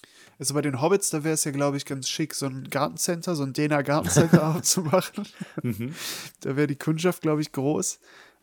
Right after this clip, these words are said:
Speaker 1: äh, wo man im Grunde alles verkauft, was die eigentlich auch umsonst so in ihrem Ga-, Garten haben.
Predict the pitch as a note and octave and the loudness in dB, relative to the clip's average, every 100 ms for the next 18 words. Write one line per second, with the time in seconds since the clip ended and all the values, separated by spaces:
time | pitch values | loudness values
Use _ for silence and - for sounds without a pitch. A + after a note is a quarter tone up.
0 | _ - C#3+ C#3+ C#3+ C#3+ D3+ D3 C#3 D3 | _ 0 4 4 4 2 2 2 2 2
1 | C#3+ C#3 D#3+ - C#3+ D3 D3+ - C#3+ - | 2 2 0 -2 -4 -2 -2 -2 -4 -4
2 | D3 D#3 D#3 C#3+ - - D3 C#3+ D3 C#3 | -4 0 0 -2 -6 -6 -2 -2 -2 -4
3 | C#3 C3+ C3+ B2+ C#3 C#3+ - C#3+ D#3 C#3 | -4 -4 -2 0 0 -2 -2 0 0 -2
4 | B2+ B2+ B2+ C3 C3 C#3 D3+ C#3+ B2 C3 | -2 -2 -2 -2 -2 0 0 -2 -4 -6
5 | E3+ | -8